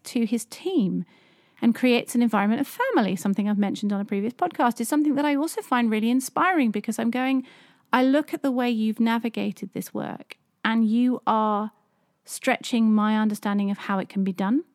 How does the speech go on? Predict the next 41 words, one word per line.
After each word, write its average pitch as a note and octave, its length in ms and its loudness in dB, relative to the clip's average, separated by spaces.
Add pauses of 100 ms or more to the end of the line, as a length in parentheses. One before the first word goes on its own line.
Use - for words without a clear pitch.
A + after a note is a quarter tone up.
I B3+ 80 4
absolutely A3+ 880 0 (100)
love G#3+ 400 2 (100)
Kate - 280 -4
Bush A3+ 340 0
as G3 160 -2
an G3+ 80 -2
artist, G#3 440 -6
and G#3+ 100 -2
I G#3+ 80 -2
really G#3+ 260 0
admire A#3+ 460 2
that G3 120 -8
she - 140 -6
took - 220 -8 (400)
twelve A3+ 440 -2
years A3+ 380 0
out B3+ 400 2 (340)
at - 160 4
the G#3 80 2
height F4 360 2
of G#3+ 80 -2
her G3 100 2
fame, F#3+ 440 0 (200)
unlike G3+ 300 2
me, A3 160 4
who's A3+ 160 2
taken G#3 440 0 (220)
a B3+ 60 0
similar D4 360 4
length F#3+ 280 0
of F3 80 -6
time, F#3 380 0 (380)
not G3+ 280 2
at - 180 -6
any B3 200 6
height G3+ 280 4
of G#3+ 80 2 (100)
any C#4 260 6
<laughs> G#3 120 4
fame, A#3 320 6